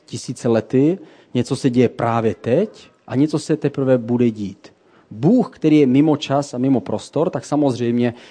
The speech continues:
to vidí všechno najednou. On vidí tu linku jako jednu čáru. Podíváme se na to za, za chvilku. V Genesis, v první kapitole, v první verši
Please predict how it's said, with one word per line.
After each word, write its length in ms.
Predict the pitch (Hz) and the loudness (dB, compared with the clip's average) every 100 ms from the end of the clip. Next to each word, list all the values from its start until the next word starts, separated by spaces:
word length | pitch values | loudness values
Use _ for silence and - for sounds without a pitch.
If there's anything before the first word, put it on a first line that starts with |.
| - | -4
to 120 | 127 | 0
vidí 540 | 120 117 117 120 117 117 - - _ 123 | 0 0 2 4 2 0 -14 -20 _ -8
všechno 440 | - 147 131 131 | -2 -2 0 0
najednou. 560 | 120 113 107 101 92 98 - _ _ | 0 2 0 -2 -8 -12 -20 _ _
On 140 | 113 104 | -6 -4
vidí 240 | 107 113 | 0 -2
tu 140 | 113 | 0
linku 380 | 113 113 113 117 | 0 0 0 0
jako 240 | 110 - 104 | -2 -2 -4
jednu 200 | 104 107 | -4 -4
čáru. 380 | 107 98 95 90 - | -4 -4 -4 -8 -10
Podíváme 380 | - 107 104 101 | -4 0 0 -2
se 120 | - | -6
na 100 | 101 | -6
to 120 | 104 | -6
za, 240 | 98 95 - - - - - | -4 -4 -6 -12 -20 -20 -8
za 80 | 107 | -6
chvilku. 440 | - 101 - - _ _ _ _ _ _ _ | -2 -4 -6 -16 _ _ _ _ _ _ _
V 120 | 104 | -6
Genesis, 580 | 107 170 240 139 147 - 143 | 0 2 2 2 0 -2 -12
v 100 | - | -2
první 320 | 156 151 135 | 0 2 0
kapitole, 540 | 120 - 110 117 131 | 0 -4 -2 2 2
v 20 | 147 | 0
první 300 | 143 147 120 | 0 2 4
verši 560 | 110 107 - 123 208 | 2 0 0 2 2